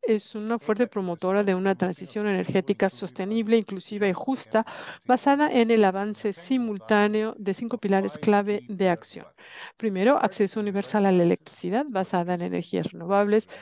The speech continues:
Segundo, aumento significativo de las fuentes renovables en la combinación energética. Tercero, aumento de la eficiencia energética en todos los sectores productivos, residencias y edificios. Cuarto, mayor interconexión e integración energética entre países,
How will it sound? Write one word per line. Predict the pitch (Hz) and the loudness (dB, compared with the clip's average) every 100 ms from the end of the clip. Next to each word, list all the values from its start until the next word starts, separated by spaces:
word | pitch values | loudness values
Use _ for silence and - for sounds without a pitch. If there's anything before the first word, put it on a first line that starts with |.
| - | -20
Segundo, | - 196 190 196 220 | -4 -2 -2 -4 -2
aumento | 208 180 185 202 | -2 -2 -4 -6
significativo | 220 196 185 202 196 208 202 | -4 -4 -4 -2 -2 0 -2
de | 185 | 0
las | 180 165 - | 0 -2 -6
fuentes | 214 208 202 175 247 | -4 -2 -2 -2 0
renovables | 233 190 175 175 185 185 | 0 0 -2 -2 -4 -4
en | |
la | 165 | -4
combinación | 165 165 151 156 180 180 - | -6 -8 -8 -8 -8 -10 -6
energética. | - 226 190 - 208 196 214 - 202 - - - - - _ | 0 0 0 0 0 0 0 2 0 -2 -16 -18 -18 -20 _
Tercero, | 233 220 233 254 | 0 2 2 2
aumento | - 202 202 202 208 | 0 0 -2 -4 -4
de | 196 | -4
la | |
eficiencia | 190 196 - 208 202 | -6 -8 -2 -2 0
energética | 190 185 - 226 233 | -2 -2 -2 -2 0
en | 214 | -2
todos | 214 226 | -2 -4
los | 214 | -6
sectores | 196 - 190 185 | -10 -8 -8 -8
productivos, | - 175 - - - 180 190 - 196 | -8 -8 -8 -10 -8 -8 -8 -12 -8
residencias | 196 214 - 190 190 - 202 190 170 | 0 0 0 -6 -6 -4 -2 -2 -4
y | - | -8
edificios. | 175 - 226 240 226 - 185 - | -8 -8 -8 -8 -10 -12 -16 0
Cuarto, | 233 214 269 | 0 2 -2
mayor | 220 180 196 208 | -2 0 -2 -2
interconexión | 247 226 196 208 175 - 254 233 190 - - - 214 202 208 - | -2 -4 -2 -2 -2 -2 0 0 -2 -4 -18 -10 -2 0 0 0
e | |
integración | 226 269 202 - 202 | 2 4 2 0 -4
energética | 185 208 202 208 | -2 -2 -2 0
entre | 202 190 180 | 0 -2 -4
países, | 180 190 - 254 | -4 -4 -4 -6